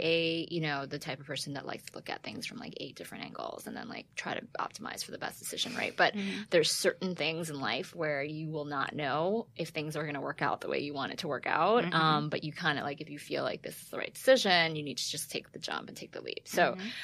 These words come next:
Speaker 1: um, that's probably number one for me personally.
Speaker 2: Mm-hmm.
Speaker 1: Um, the, uh, you know, and not, and that whole, like,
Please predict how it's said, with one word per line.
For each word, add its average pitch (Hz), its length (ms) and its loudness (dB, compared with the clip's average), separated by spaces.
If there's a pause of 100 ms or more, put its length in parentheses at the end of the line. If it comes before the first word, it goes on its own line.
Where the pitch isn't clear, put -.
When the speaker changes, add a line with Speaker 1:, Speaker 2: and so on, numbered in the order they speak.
(180)
Speaker 1:
um, 160 240 6
that's 160 180 6
probably 170 340 4
number 143 240 0
one 127 200 -2
for 151 120 -8
me 131 140 -8
personally. 180 760 -4
Speaker 2:
Mm-hmm. 170 320 -4
Speaker 1:
Um, 156 640 4 (200)
the, 190 240 2 (140)
uh, - 160 4
you 220 120 6
know, 165 360 6
and 190 160 2
not, 165 440 10
and 170 100 4
that 156 340 10
whole, 160 280 4
like, 147 400 2